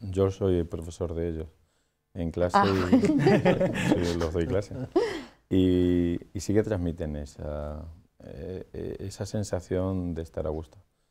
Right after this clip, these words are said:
Speaker 1: Antes lo decía José Ramón, cuando sales del cole, bueno, pues los chavales se van un poco a, en ocasiones rebotados con alguna circunstancia.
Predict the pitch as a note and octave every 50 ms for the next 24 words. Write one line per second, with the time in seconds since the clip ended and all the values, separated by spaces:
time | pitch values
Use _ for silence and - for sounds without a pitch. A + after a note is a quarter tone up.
0 | _ _ _ _ _ - - G2+ G#2 G#2+ G#2+ G#2+ G#2 A#2+ G#2 - G#2 G2 G2+ F2
1 | F2 E2+ F2+ F#2 F2+ E2+ F2 E2 E2 D#2+ - F#2+ F#2 F#2+ F#2+ F2+ F#2+ F2+ F2+ -
2 | G2 F#2+ F#2+ G2 G2 F#2+ F#2+ F2 E2+ E2+ F2 - - - - - - - - F2
3 | F2+ F2+ F2+ F2 F2 - - - _ _ - F#2+ F2+ F2 E2 - F2 E2+ E2 F#2
4 | F2 - - - G2+ F#2 F2 E2 D#2+ - F2 E2+ - - F2+ F2+ E2+ F2 E2+ D#2
5 | D#2 D#2 - - G#2+ G2+ G2+ - - F2 E2+ E2 D#2 E2+ E2+ E2 D#2 - F2 E2+
6 | - F2+ - - - F2+ E2+ F2 F#2 G2 -